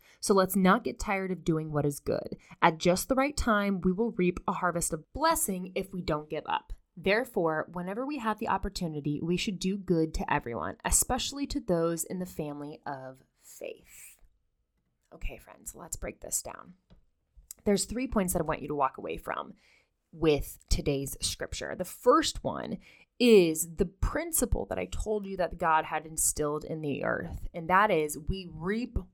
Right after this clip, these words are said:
what we sow. This is a principle, okay? A principle that God has instilled in the earth, and that goes for believers,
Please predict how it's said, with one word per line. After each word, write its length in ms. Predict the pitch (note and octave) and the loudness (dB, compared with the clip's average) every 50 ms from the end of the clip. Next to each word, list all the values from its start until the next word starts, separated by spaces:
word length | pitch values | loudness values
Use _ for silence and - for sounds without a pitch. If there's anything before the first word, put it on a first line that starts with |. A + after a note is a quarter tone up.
| _ _ | _ _
what 360 | D3+ D3 D#3 D#3 - - - | 0 4 4 4 4 2 -2
we 180 | D#3 E3 D#3+ C#3+ | -8 -8 -4 0
sow. 600 | - - - - - B2+ - - - - F3+ - _ _ _ _ _ _ _ _ _ _ _ _ _ _ | 2 4 4 4 4 2 0 -2 -4 -8 -12 -20 _ _ _ _ _ _ _ _ _ _ _ _ _ _
This 320 | F3 D#3+ E3+ G#3+ A3+ - - | -4 6 8 8 8 8 4
is 140 | C4 A3 A#3+ | 0 -2 -2
a 160 | A3+ A3+ A3+ - - - - - - | -2 -4 -2 -4 -4 -6 -6 -12 -12
principle, 960 | - F#3+ G3+ G#3+ G#3+ G#3 G3+ - - - F3+ - - - - - - - - _ _ _ _ _ _ _ _ _ _ - | -8 -2 0 0 0 2 2 2 4 2 2 4 4 2 2 2 -2 -8 -14 _ _ _ _ _ _ _ _ _ _ -4
okay? 220 | F3+ E3 E3 D#3+ - - - - - - | -2 -2 -2 -2 -6 -14 -20 -20 -8 -4
A 100 | - F#3 | -4 0
principle 720 | F#3 F#3 - - - - A#3+ C4 C4+ C4+ - A#3 - G#3+ G3 | 4 4 4 4 4 4 4 2 4 4 4 4 4 4 4
that 160 | F#3 F3 F3 | 2 0 0
God 200 | F3+ F3 F3 E3+ | 0 0 0 0
has 200 | E3 E3 D#3 - | -4 -8 -8 -8
instilled 800 | E3 D#3 - - - - - - A3 A3 A3+ A#3 B3 B3 A#3+ - - _ _ | -6 -2 -2 0 0 -2 -2 -2 -2 -2 -2 -2 -6 -8 -10 -14 -20 _ _
in 400 | - E3+ E3 E3+ E3 E3 F3+ - _ - | -12 -10 -10 -10 -10 -12 -12 -14 _ -6
the 180 | F#3 F#3+ - - | -6 -6 -6 0
earth, 560 | - - C#3 F2 - - A3 - - - - - - _ _ | 2 4 4 4 4 0 -2 -4 -8 -10 -14 -18 -20 _ _
and 240 | G3 F#3+ F3 D#3+ - | 0 0 0 2 4
that 320 | F3+ F3+ B3 - - _ | 4 4 4 2 0 _
goes 260 | - A3+ A3 G#3+ - | 2 2 4 2 2
for 160 | - - F#3+ | 0 0 0
believers, 1040 | F3+ E3+ D#3+ E3 E3 D#3+ A3+ D4+ E4+ F#4+ F#4 A3 - - - C#3 C#4+ D4 - - | -2 -2 -2 -4 -2 0 4 4 4 6 4 2 0 0 -2 -4 -2 -4 -4 -6